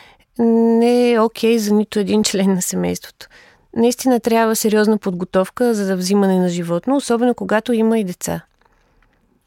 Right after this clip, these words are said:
Нещата трябва да са много предварително премислени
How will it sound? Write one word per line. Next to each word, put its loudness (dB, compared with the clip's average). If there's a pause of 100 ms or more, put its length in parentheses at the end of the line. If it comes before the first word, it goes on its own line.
(160)
Нещата -2
трябва 2
да 0
са 0
много 2
предварително 0
премислени 0